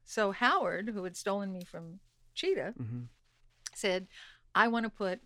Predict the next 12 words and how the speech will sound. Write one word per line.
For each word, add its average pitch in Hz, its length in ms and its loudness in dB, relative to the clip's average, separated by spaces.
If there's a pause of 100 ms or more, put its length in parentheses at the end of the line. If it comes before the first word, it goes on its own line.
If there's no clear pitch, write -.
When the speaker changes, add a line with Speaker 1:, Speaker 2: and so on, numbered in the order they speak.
Speaker 1:
pop 285 320 6
shows 170 500 -2
in 175 400 -6 (420)
on 180 160 2
the 175 60 -2
dark 175 360 0
weekends." 151 500 -6
Speaker 2:
What 226 100 4
are 247 40 10
Speaker 1:
Which 160 100 2
Speaker 2:
book 202 220 8
shows? 117 480 -4